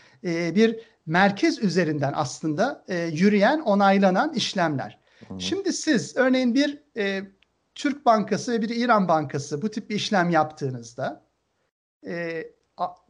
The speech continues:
Speaker 1: para aslında yine de Amerika'ya uğramış oluyor. Ve her zaman bir Amerikan muhabir a-, bankasını da siz bu suçun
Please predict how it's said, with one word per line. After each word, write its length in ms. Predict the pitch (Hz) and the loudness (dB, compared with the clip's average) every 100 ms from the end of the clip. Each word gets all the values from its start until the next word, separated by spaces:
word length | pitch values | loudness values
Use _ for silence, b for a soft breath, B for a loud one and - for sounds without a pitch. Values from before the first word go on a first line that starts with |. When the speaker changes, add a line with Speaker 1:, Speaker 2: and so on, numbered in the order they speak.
| - | -6
Speaker 1:
para 300 | - 240 302 | 2 4 6
aslında 680 | 240 240 - 240 277 311 - | 2 -2 -4 0 0 0 -4
yine 320 | 196 302 247 | 4 4 4
de 40 | 247 | 2
Amerika'ya 500 | 214 202 - 170 165 | 2 2 2 0 2
uğramış 440 | 185 214 262 - | 2 2 2 -2
oluyor. 320 | 277 294 311 320 _ _ _ _ _ 185 | -2 0 -2 -4 _ _ _ _ _ 0
Ve 100 | 180 | 0
her 280 | 185 320 | 2 4
zaman 360 | 277 240 285 285 | 4 2 2 2
bir 260 | 269 262 208 | 0 0 4
Amerikan 460 | 220 226 240 277 | 4 4 2 2
muhabir 600 | 254 202 233 285 285 202 | 4 6 4 2 2 2
a-, 100 | 196 | 2
bankasını 600 | 180 170 180 139 180 165 | 2 2 -2 -4 -4 0
da 260 | 156 302 b b b - | 0 -2 b b b -16
siz 420 | - 285 294 226 | -2 0 0 0
bu 340 | 277 349 - | -2 -4 -12
suçun 680 | - - - 240 - 277 - | -20 -6 -2 -2 0 0 0